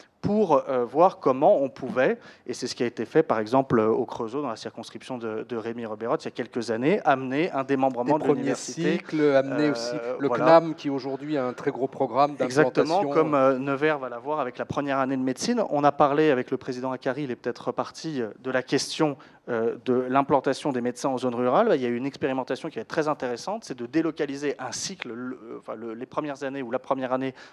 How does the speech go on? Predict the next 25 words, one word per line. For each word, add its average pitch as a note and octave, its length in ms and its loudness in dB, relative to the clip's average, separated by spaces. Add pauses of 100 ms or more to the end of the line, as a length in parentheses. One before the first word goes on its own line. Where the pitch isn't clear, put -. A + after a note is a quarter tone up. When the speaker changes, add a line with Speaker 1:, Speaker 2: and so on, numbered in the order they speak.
(120)
Speaker 1:
de A#2+ 80 -6
médecine B2+ 340 -6
à A#2+ 60 -2
Nevers B2 320 2
pour D3+ 200 4
voir D3+ 280 6
si F#3+ 320 -4 (260)
le C#3 140 2
fait F3 260 2
pour C3 160 -2
des C#3 140 4
jeunes, C3+ 340 2 (360)
euh, A2+ 400 -2
y B2+ 80 -8
compris C#3+ 340 -8
des B2 160 -4
jeunes, B2 260 0
euh, G#2+ 380 -4
parce A#2+ 160 -6
que - 80 -6
là D#3+ 140 0
c'est, A#2+ 240 -8
c'est B2 160 -8
l'inverse, D#3 420 0
ils, A2+ 140 -10